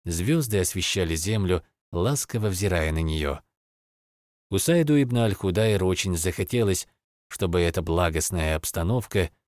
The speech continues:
украсилась чарующими звуками аятов из Корана.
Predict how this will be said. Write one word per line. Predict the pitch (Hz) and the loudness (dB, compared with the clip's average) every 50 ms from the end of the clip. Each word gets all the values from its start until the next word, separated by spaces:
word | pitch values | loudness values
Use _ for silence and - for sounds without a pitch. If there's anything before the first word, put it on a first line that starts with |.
| _ _ _ - | _ _ _ -8
украсилась | - 87 - - 139 151 135 - - 120 107 101 95 - - _ _ _ _ | -8 -6 -2 0 0 0 0 0 0 0 0 0 0 -2 -6 _ _ _ _
чарующими | - - 107 101 131 156 147 131 120 - - 117 113 107 | -6 -2 -2 0 0 0 0 0 -2 -2 -2 0 0 0
звуками | 98 90 90 92 98 90 - 104 87 87 85 82 - _ _ _ _ _ _ - | 0 -2 -2 -2 -2 -2 0 0 0 2 0 0 -2 _ _ _ _ _ _ -8
аятов | 107 101 85 80 78 78 - 92 85 - - - | -4 -2 0 0 0 -2 -2 -4 -6 -6 -6 -8
из | 110 - - | -6 -6 -4
Корана. | - 117 104 98 85 78 76 71 69 - | -4 -2 -2 0 0 0 -2 -4 -6 -6